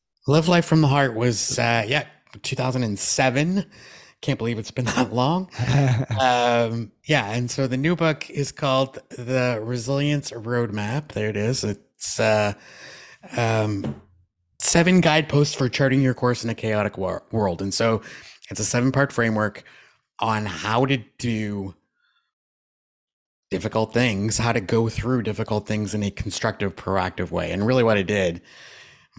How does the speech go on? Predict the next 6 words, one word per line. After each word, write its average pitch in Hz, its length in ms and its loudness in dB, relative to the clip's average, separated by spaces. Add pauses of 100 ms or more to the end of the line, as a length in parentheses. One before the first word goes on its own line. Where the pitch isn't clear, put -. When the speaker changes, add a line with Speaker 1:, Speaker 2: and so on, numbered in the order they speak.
Speaker 1:
was 113 260 2
I 104 60 0
said, 104 580 -2 (500)
I 101 60 -8
reverse 107 520 0
engineered 104 840 -4